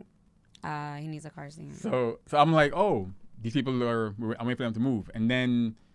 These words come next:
Speaker 2: we're waiting 'cause they're tight. So then her cousin asked, so shout out to you, Jessica. She was like, "Where's the car seat?" Whatever. That's her regular voice. That's how she sounds.
Speaker 1: That's really not at all
Speaker 2: Um,
Speaker 1: how she sounds.
Speaker 2: I'm like, "Yo, I just told Vicky we're waiting for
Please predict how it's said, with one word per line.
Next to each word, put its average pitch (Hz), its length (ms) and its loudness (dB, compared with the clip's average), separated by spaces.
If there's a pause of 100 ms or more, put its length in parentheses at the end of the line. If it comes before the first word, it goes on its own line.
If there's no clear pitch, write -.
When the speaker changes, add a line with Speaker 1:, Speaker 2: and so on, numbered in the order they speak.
(220)
Speaker 2:
we're 120 120 2
waiting 139 320 6
'cause 117 120 -2
they're 143 220 4 (360)
tight. 160 260 0 (500)
So 123 440 4 (100)
then 127 180 0
her 127 80 -2
cousin 131 300 2
asked, 104 400 -2
so 110 80 -2
shout 127 200 2
out 123 60 0
to 117 60 -2
you, 110 180 -2
Jessica. 104 680 -2 (360)
She 127 100 -4
was 120 100 2
like, 117 160 2 (240)
"Where's 208 240 6
the 294 140 4
car 262 300 6
seat?" 269 420 2
Whatever. 147 540 4 (180)
That's 117 240 -6
her 117 120 -6
regular 101 280 -6
voice. 92 360 -10
That's 107 140 -14
how 104 80 -6
she 98 100 -12
sounds. 139 220 -8
Speaker 1:
That's 220 320 6
really 220 300 2
not 202 340 8
at 190 160 8
all 185 140 8
Speaker 2:
Um, 185 60 12
Speaker 1:
how 190 100 10
she 214 160 -6
sounds. 170 380 -4
Speaker 2:
I'm 151 120 8
like, 165 160 10
"Yo, 175 80 10
I 143 60 10
just 143 180 -2
told 165 260 4
Vicky 123 400 2 (600)
we're 113 100 -2
waiting 127 280 2
for 113 400 0